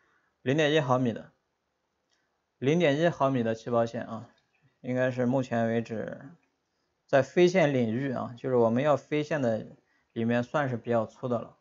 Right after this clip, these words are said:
或者说是最粗的了。那我们实际飞线的话，用的气包线要远远小于这个啊，因为零点一毫米的话还是属于太粗了。我们可以拆这种摄像头下来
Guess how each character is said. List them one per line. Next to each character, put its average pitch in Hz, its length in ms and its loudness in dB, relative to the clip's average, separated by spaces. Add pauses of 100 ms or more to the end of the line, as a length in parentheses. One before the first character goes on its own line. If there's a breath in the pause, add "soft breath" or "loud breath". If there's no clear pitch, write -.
(420)
或 165 200 4
者 123 140 4
说 127 260 -2
是 127 100 -6
最 127 200 -6
粗 113 180 -8
的 107 120 -2
了。 - 240 -14
那 170 160 8
我 131 120 8
们 147 160 0
实 180 200 -2
际 196 100 2
飞 160 180 0
线 156 160 0
的 127 120 0
话， 123 260 2
用 135 140 0
的 120 100 0
气 - 160 -12
包 127 160 2
线 110 400 -6
要 113 160 -2
远 117 240 2
远 110 300 0
小 104 360 -8
于 107 120 -4
这 117 140 -2
个 104 120 -6
啊， 117 220 -12 (1300)
因 127 80 -4
为 123 120 4
零 123 180 2
点 131 240 2
一 147 100 2
毫 123 220 2
米 120 120 2
的 107 140 -2
话 113 200 0
还 113 200 -6
是 117 160 -2
属 - 180 -14
于 107 80 -8
太 120 220 -4
粗 117 240 -8
了。 107 180 -6 (1040)
我 131 120 4
们 175 180 6
可 180 160 6
以 151 200 8
拆 160 280 4
这 160 140 8
种 120 160 4
摄 - 180 -2
像 151 180 0
头 117 220 -2
下 131 160 -2
来 104 240 -4